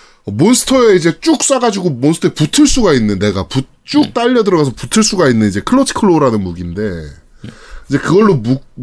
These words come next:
Speaker 1: 그 무-, 어, 벼-, 그 뭐야, 몹에 붙어서 어, 뭐, 상처를 준다거나,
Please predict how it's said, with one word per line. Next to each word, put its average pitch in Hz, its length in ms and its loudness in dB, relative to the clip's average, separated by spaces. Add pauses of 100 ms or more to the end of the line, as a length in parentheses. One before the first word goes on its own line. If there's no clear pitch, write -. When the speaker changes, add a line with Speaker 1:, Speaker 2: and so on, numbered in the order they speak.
(300)
Speaker 1:
그 135 120 0
무-, 123 360 -2
어, 123 380 -2 (160)
벼-, 120 200 -2
그 113 100 -2
뭐야, 107 220 0
몹에 147 440 2
붙어서 180 680 0 (800)
어, 107 200 2
뭐, 107 240 0
상처를 262 540 2
준다거나, 85 640 -4